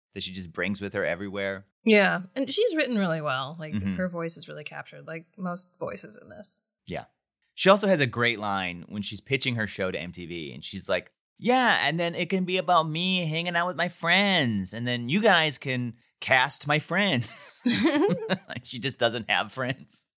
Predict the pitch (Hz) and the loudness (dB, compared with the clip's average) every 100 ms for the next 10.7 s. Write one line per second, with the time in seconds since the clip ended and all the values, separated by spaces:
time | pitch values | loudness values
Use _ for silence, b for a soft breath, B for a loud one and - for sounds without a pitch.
0 | _ - 269 254 302 320 349 311 294 269 | _ 0 0 2 -2 -2 -4 0 2 2
1 | 247 190 - 208 202 175 - 185 - 131 | 0 -4 -6 -2 0 0 -2 -4 -6 -8
2 | - - _ - 160 139 139 - _ _ | -12 -20 _ -14 -10 -8 -10 -14 _ _
3 | 180 160 156 147 139 165 _ - - 170 | -6 -4 -4 -10 -12 -16 _ -6 -2 0
4 | 151 - - - 190 _ _ 208 202 196 | -2 -4 -18 -18 -20 _ _ -4 -2 -2
5 | 185 175 - 151 151 151 147 143 151 160 | -4 -8 -6 -6 -6 -10 -10 -10 -8 -10
6 | 147 156 131 113 - - _ _ _ - | -10 -8 -8 -8 -16 -16 _ _ _ -8
7 | 160 147 143 156 147 - 147 147 - - | -6 -6 -10 -14 -10 -10 -8 -8 -6 -6
8 | - _ _ _ - - - - 220 226 | -8 _ _ _ -8 -6 -4 -4 -2 -2
9 | 208 190 196 170 165 160 165 147 131 143 | -2 -2 0 0 -2 -4 -8 -8 -8 -10
10 | 131 131 127 131 - - | -12 -12 -14 -14 -18 -20